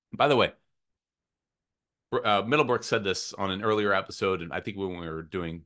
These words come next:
bold predictions, is look out for Tarik Skubal as being a Cy Young candidate. He's coming off of, uh, couple years of, of fighting some, some injuries. I believe it was Tommy John surgery that Skubal dealt with two years ago. Well, Skubal is now sporting from the left-hand side.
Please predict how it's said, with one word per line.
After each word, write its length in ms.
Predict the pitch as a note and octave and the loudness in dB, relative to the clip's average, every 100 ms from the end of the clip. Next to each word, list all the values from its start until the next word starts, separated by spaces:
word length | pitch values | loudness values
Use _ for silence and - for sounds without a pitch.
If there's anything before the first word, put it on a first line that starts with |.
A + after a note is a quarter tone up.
| - | -2
bold 200 | F#2+ F#2 | -2 0
predictions, 560 | E2+ F#2+ - F#2 E2 - _ _ - | 0 0 2 -4 -4 -12 _ _ -6
is 160 | F#2 E2+ | -4 4
look 220 | A#2 A#2+ | 4 6
out 160 | G#2+ - | 2 2
for 100 | F#2+ | -6
Tarik 320 | G#2+ G2+ F2+ | 2 2 0
Skubal 580 | - G#2+ G#2 F#2 E2+ E2+ | -6 -4 -2 -2 -2 -2
as 120 | E2 | -4
being 240 | F#2 E2 | -6 -6
a 40 | D2+ | -6
Cy 220 | - E2+ | 0 0
Young 240 | F2 E2 | 2 -4
candidate. 500 | D2+ D#2 D2 - - _ _ _ _ _ _ _ | -6 -10 -10 -12 -14 _ _ _ _ _ _ _
He's 140 | F#3+ - | -2 2
coming 200 | A#2+ G#2+ | 4 6
off 220 | G#2 G#2 | 4 4
of, 260 | F#2+ F2 | 0 2
uh, 460 | G2 F2 E2+ E2 D#2+ - _ _ - | 4 6 6 4 0 -6 _ _ 2
couple 180 | - C3 | 4 8
years 240 | B2 G#2+ | 6 6
of, 160 | F2 - | 0 2
of 220 | F#2+ D#2 | -2 0
fighting 240 | - G2 - | 2 2 0
some, 260 | F2+ F2+ | -6 -6
some 220 | - G2+ | -4 -4
injuries. 540 | C#3 C3+ C3 B2+ A#2+ - | -2 2 6 6 4 -6
I 300 | _ _ _ | _ _ _
believe 180 | A2+ A2+ | 0 2
it 40 | F#2 | 2
was 100 | - | 2
Tommy 260 | A2 G2+ | 2 2
John 300 | F2 G#2+ A2 | 2 4 4
surgery 440 | G#2 A2 G#2 G#2 G2 | 4 2 2 0 0
that 140 | E2 | -2
Skubal 400 | - G2+ F#2 E2+ | -2 -4 -2 -2
dealt 180 | F#2 F2 | -2 -2
with 200 | F2+ - | -4 -4
two 120 | A2+ | -4
years 260 | A2+ G2 F2+ | -2 -4 -4
ago. 340 | F#2 F2+ F2 _ _ _ _ _ _ _ - | -2 -2 -4 _ _ _ _ _ _ _ -12
Well, 80 | F#2+ | -10
Skubal 440 | - B2+ A#2 A2+ | 0 2 4 4
is 100 | G2 | 4
now 280 | G#2+ G2+ G2 | 2 4 2
sporting 500 | - - G2 F#2 F2+ | -2 -6 -2 -2 -2
from 160 | - F2 | -4 -2
the 80 | |
left-hand 480 | D#2+ F#2 - G2 E2+ | 0 0 0 -6 -6
side. 440 | - F#2 F2 E2 | -2 2 2 0